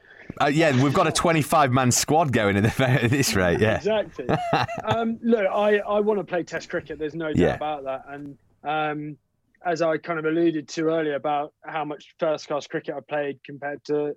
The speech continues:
Speaker 2: someone like Dan Lawrence, um, I'm very, uh, that's the most inexperienced format for me. Last year after my injury, um, we didn't have much T twenty left to play. It was just championship cricket. And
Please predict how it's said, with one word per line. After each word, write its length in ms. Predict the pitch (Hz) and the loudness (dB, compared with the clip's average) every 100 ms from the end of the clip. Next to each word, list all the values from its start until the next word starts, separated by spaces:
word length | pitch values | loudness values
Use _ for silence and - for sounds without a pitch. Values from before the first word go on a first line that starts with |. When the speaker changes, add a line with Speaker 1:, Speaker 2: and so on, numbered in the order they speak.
| _ | _
Speaker 2:
someone 300 | - 143 147 | -8 -4 -4
like 140 | 143 | -2
Dan 220 | 151 143 | -4 -2
Lawrence, 400 | 147 151 127 - _ _ _ - | 0 0 -2 -8 _ _ _ -4
um, 340 | 151 151 151 - _ _ _ _ _ | -2 -2 -4 -14 _ _ _ _ _
I'm 180 | 175 - | -6 -2
very, 360 | 180 165 160 165 170 | 0 2 2 -2 -6
uh, 80 | 170 | -4
that's 180 | 165 - | -4 -4
the 60 | 165 | -2
most 280 | 165 - 208 | -2 -2 -6
inexperienced 720 | 170 165 - 170 151 147 - | -8 -8 -4 -2 -2 -4 -2
format 420 | 165 160 143 - | 0 0 -4 -8
for 80 | 156 | -6
me. 300 | 165 143 120 _ _ _ _ _ _ _ _ - _ _ - | -4 -4 -8 _ _ _ _ _ _ _ _ -20 _ _ -2
Last 360 | 170 170 - | 0 0 -2
year 100 | 160 | -2
after 260 | 151 131 151 | -2 -4 -6
my 180 | 143 160 | -4 -4
injury, 520 | 160 127 147 147 127 _ _ _ | -4 -4 -2 -4 -8 _ _ _
um, 520 | 151 147 139 143 139 131 _ _ _ | -8 -6 -6 -10 -12 -16 _ _ _
we 120 | 135 | -10
didn't 200 | 139 147 | -8 -8
have 160 | 135 139 | -6 -6
much 260 | 143 123 - | -6 -10 -10
T 160 | 151 | -8
twenty 460 | - 160 156 147 156 _ 165 | -4 -4 -2 -4 -6 _ -4
left 240 | 151 - | -4 -4
to 80 | 139 | -8
play. 440 | - 160 156 151 156 | 0 2 4 2 -2
It 60 | 143 | -6
was 140 | 139 | -4
just 280 | - 139 - | -2 -2 -2
championship 460 | 151 139 - 131 | -8 -8 -10 -10
cricket. 360 | - 151 - 143 | -6 -6 -4 -8
And 120 | 131 | -8